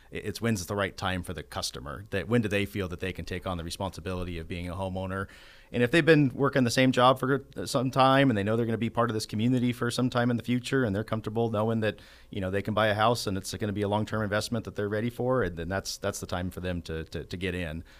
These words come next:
Um, you know, I know rates are changing, and yeah, we might think that the rates might come down next year, but at the same time, home prices really aren't. They, they've been pretty stable, and if not, still increasing.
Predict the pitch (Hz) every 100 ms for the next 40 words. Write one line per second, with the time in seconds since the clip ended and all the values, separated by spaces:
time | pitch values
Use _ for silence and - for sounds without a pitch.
0 | - - - - 80 82 82 - 95 90
1 | 95 104 104 101 113 107 101 107 107 95
2 | 90 92 104 107 101 101 - 107 - 101
3 | 107 104 107 - 110 - 104 113 117 113
4 | 113 - 113 120 107 95 87 110 104 101
5 | 95 117 110 110 - 95 104 87 110 -
6 | 92 85 78 92 92 101 90 - 107 107
7 | - 104 104 123 95 95 - 104 - -
8 | 101 104 101 113 120 78 87